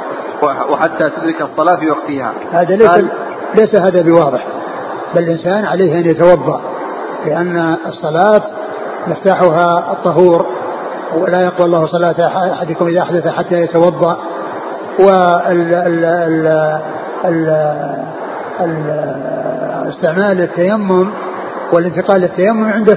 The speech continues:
Speaker 2: فقد الماء أو حصول المشقة في استعماله. أما، والماء إذا كان موجودا ولا تحصل مشقة في استعماله فإن الإنسان يتوضأ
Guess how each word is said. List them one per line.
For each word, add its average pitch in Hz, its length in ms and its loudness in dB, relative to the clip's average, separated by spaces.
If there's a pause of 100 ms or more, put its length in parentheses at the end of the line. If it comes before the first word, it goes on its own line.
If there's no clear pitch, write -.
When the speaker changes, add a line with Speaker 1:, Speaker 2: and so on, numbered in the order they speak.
Speaker 2:
فقد 233 220 4
الماء 175 380 6 (760)
أو 233 340 6 (480)
حصول 220 340 6
المشقة 214 480 4
في 185 100 4
استعماله. 190 640 2 (920)
أما، 233 340 2
والماء 208 500 4
إذا 202 180 6
كان 196 280 2
موجودا 175 600 6 (680)
ولا 185 200 6
تحصل 196 340 0
مشقة 190 340 2
في 175 60 0
استعماله 196 720 2 (540)
فإن 208 180 2
الإنسان 190 380 2
يتوضأ 165 560 4